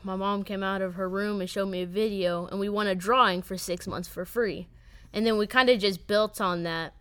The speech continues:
and now I'm here doing all the special teams, doing M M A fights and all that.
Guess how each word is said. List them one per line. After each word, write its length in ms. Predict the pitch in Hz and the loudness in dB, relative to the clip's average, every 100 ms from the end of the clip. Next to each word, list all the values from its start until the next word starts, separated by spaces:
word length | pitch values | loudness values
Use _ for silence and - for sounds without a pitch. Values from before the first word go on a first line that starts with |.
| - - - | -20 -20 -14
and 340 | 185 180 180 175 | -6 -4 -4 -4
now 220 | 180 175 | -2 -2
I'm 80 | 175 | -4
here 420 | 165 202 185 175 | -6 -2 0 -2
doing 400 | 180 180 175 170 | -2 -4 -4 -6
all 180 | 175 175 | -6 -6
the 80 | 175 | -6
special 380 | - 180 185 | -6 -4 -4
teams, 480 | 180 196 180 185 180 | -6 -4 -4 -2 -4
doing 340 | - 180 170 180 | -4 -4 -2 -4
M 120 | 180 | -4
M 120 | 185 | -2
A 120 | 175 | -2
fights 480 | 175 180 175 170 - | -4 -6 -4 -6 -8
and 100 | 180 | -10
all 160 | 165 170 | -8 -6
that. 300 | 170 170 | -6 -8